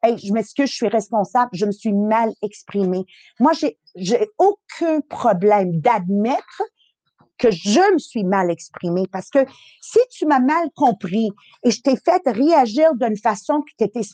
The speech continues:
pas supposée de réagir, je sais que c'est jamais ta faute, puis c'est sincère, c'est de ma faute. Oh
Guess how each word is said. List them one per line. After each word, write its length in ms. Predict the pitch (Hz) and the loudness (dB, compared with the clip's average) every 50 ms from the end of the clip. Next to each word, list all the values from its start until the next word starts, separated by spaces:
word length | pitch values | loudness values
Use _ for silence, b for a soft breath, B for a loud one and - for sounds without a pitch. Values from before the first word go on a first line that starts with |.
| - | -2
pas 160 | - 277 311 302 - - | 0 2 2 0 -2 -8
supposée 460 | 214 - - - 233 220 175 262 277 | -20 -16 -4 -2 -2 0 0 0 -2
de 100 | 208 226 | 2 0
réagir, 640 | 214 196 208 202 185 180 170 156 180 226 240 233 220 _ b b b b b b b b _ _ _ | 0 2 2 0 0 0 -2 -4 -4 -2 -2 -2 -2 _ b b b b b b b b _ _ _
je 140 | - - 330 | 0 2 2
sais 20 | 330 | 2
que 340 | 302 - - - 539 - - | 2 0 -8 -8 -8 -8 -6
c'est 120 | - 302 254 | -2 -2 0
jamais 360 | 196 226 285 294 302 339 359 | 2 2 2 2 2 0 0
ta 200 | 349 - 311 254 | -2 -2 -2 -2
faute, 320 | - _ - 349 403 339 - - | -2 _ 0 0 0 0 -2 -2
puis 120 | - 247 | -2 -2
c'est 180 | - - 247 226 | -2 -2 -4 -4
sincère, 640 | - - 294 277 269 - _ - 320 349 349 294 | -2 0 0 0 0 0 _ -2 -2 -2 -2 -6
c'est 340 | _ - - - 294 285 190 | _ -12 -6 -4 -2 -2 0
de 140 | 165 247 254 | 2 2 2
ma 320 | 233 214 220 226 - - 254 _ - | 2 2 0 -4 -6 -6 -10 _ -2
faute. 260 | - 220 220 233 - _ _ - - | -2 0 0 0 -4 _ _ -2 2
Oh 220 | 311 349 349 320 | 4 4 4 2